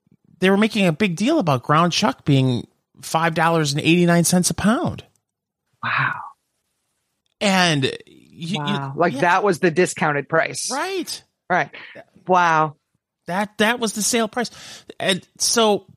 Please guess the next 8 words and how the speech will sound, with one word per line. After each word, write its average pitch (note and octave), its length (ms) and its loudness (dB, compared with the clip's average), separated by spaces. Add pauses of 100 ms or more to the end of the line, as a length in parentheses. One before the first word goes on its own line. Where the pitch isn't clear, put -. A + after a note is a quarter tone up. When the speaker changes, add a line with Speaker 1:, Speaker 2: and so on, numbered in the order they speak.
(1120)
Speaker 1:
I E3+ 80 2
just F#3 640 0 (1800)
have F#3 320 -2
to E3+ 100 -4
believe C3+ 680 2
that A2+ 260 0
while C3 300 2
everyone, C3 800 0